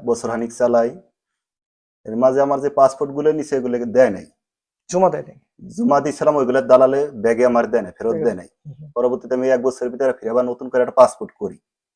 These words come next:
Speaker 1: কইরা পরে আমাকে পাশের গ্রামের একটা ছেলে এইভাবে ইটালিতে আইছে।
Speaker 2: শুনছেন আর কি?
Speaker 1: শুনছি, হয়, শুনছি। কার মাধ্যমে আইছে,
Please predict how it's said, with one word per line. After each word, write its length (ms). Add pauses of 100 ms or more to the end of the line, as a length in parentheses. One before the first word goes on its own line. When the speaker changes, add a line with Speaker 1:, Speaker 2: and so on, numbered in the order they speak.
(560)
Speaker 1:
কইরা 600 (1300)
পরে 240
আমাকে 320
পাশের 340
গ্রামের 380
একটা 280
ছেলে 520 (140)
এইভাবে 360 (460)
ইটালিতে 440
আইছে। 340 (180)
Speaker 2:
শুনছেন 480
আর 120
কি? 240 (220)
Speaker 1:
শুনছি, 380
হয়, 200
শুনছি। 420 (560)
কার 200
মাধ্যমে 400
আইছে, 500